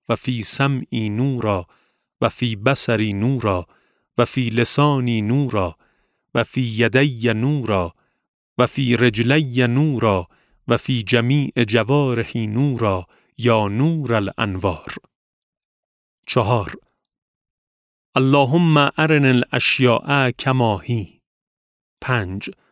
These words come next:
اللهم کن وجهتی فی کل وجه و مقصدی فی کل قصد و غایتی فی کل سعی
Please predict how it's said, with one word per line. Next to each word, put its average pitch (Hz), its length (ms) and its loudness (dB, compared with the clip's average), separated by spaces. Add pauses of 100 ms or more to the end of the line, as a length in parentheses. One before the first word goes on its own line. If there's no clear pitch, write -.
(440)
اللهم 123 640 2
کن 143 440 0
وجهتی 131 720 0
فی 113 260 -4
کل 123 640 0
وجه 131 500 0 (420)
و 120 60 2
مقصدی 123 760 0
فی 117 280 -6
کل 117 420 0
قصد 123 580 0 (360)
و 117 120 2
غایتی 123 800 2
فی 107 280 -4
کل 120 320 -2
سعی 135 640 0